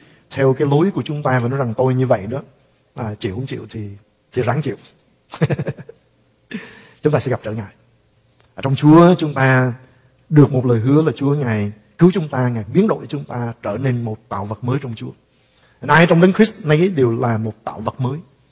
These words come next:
Những sự cũ qua đi này, mọi sự đều trở nên mới. Xin Chúa cho để điều này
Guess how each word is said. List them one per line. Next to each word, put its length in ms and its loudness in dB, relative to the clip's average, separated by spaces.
Những 120 -8
sự 160 -2
cũ 280 -6
qua 140 4
đi 180 2
này, 220 -2
mọi 160 -8
sự 200 -10
đều 120 -8
trở 140 -8
nên 160 -8
mới. 180 -8
Xin 140 -6
Chúa 140 0
cho 200 0
để 120 -2
điều 140 -4
này 180 -6